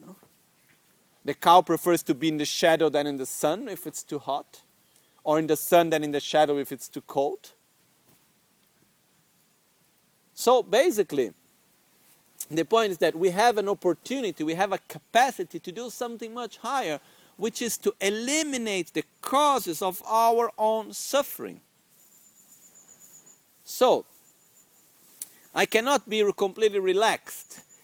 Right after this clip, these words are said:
and do nothing, saying, "Oh, I have already done a lot of my to-do list, I don't need to put much effort anymore."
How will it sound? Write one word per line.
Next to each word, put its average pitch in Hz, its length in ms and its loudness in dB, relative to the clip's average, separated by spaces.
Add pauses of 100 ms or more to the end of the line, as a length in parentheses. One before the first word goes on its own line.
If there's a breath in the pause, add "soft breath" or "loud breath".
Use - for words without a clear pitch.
and 165 160 -6
do 202 140 2
nothing, 202 360 -2
saying, - 220 -8
"Oh, 254 220 4
I 220 100 6
have 214 140 4
already 214 300 2
done 208 180 2
a 202 80 -2
lot 220 220 6
of 185 100 -4
my 185 160 0
to-do 180 300 0
list, 175 280 0
I 165 60 2
don't 190 200 -2
need 190 160 -4
to 180 40 -4
put 180 220 -4
much 170 260 -6
effort 160 300 0
anymore." 143 380 -4